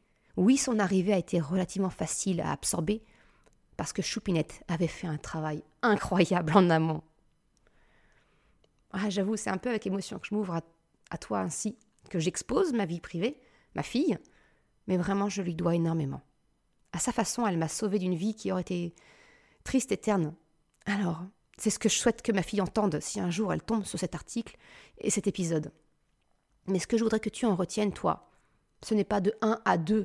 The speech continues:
que cela est difficile. Ce qui est dur, c'est d'évoluer. Que ce soit par l'arrivée ou non d'un enfant. Et cette évolution, bah, c'est pourtant un grand cadeau. Ça me fait penser à, à une citation que j'avais, j'avais croisée un jour et qui avait vraiment résonné très fort en moi.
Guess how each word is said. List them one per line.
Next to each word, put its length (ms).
que 80
cela 240
est 40
difficile. 520
Ce 140
qui 140
est 60
dur, 220
c'est 100
d'évoluer. 460
Que 80
ce 100
soit 180
par 140
l'arrivée 540
ou 100
non 300
d'un 160
enfant. 320
Et 60
cette 180
évolution, 520
bah, 100
c'est 140
pourtant 320
un 100
grand 220
cadeau. 260
Ça 120
me 60
fait 80
penser 300
à, 240
à 60
une 100
citation 440
que 60
j'avais, 380
j'avais 180
croisée 320
un 80
jour 340
et 60
qui 120
avait 260
vraiment 400
résonné 380
très 260
fort 260
en 60
moi. 240